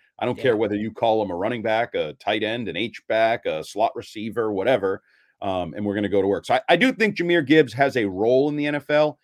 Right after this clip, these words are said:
Speaker 2: I agree.
Speaker 1: I don't know if he'll be a star. Like, Alvin Kamara is a star. You're talking
Speaker 2: Yeah,
Speaker 1: about a
Speaker 2: yeah, yeah.
Speaker 1: star
Speaker 2: That's why
Speaker 1: central. Not sure I see quite that.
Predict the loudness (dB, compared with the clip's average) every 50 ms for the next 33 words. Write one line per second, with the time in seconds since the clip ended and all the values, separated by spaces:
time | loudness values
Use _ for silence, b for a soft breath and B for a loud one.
0 | b b -8 -8 -6 -6 -8 -10 -10 -12 _ _ _ _ _ _ _ 4 4 6
1 | 6 4 4 4 4 6 4 4 2 2 0 0 0 -2 -6 -6 -6 -8 -8 -8
2 | -8 -10 -10 -12 -16 -18 -8 -2 2 4 6 6 6 4 2 2 4 6 4 4
3 | 4 0 -2 -2 -2 0 -2 -2 -6 -10 -18 -8 -4 -2 -2 -2 -2 -6 -16 _
4 | _ -8 -4 -2 2 4 4 6 6 6 6 6 4 2 0 2 4 4 4 4
5 | 2 0 2 2 2 2 2 -2 -6 -8 -8 -8 -8 -10 _ _ _ _ _ _
6 | _ _ _ _ _ _ _ _ _ _ _ _ -8 -6 -6 -6 -4 -2 0 2
7 | 2 0 -2 -6 -14 -16 -14 -10 -8 -6 -6 -6 -8 -10 -10 -10 -12 -14 _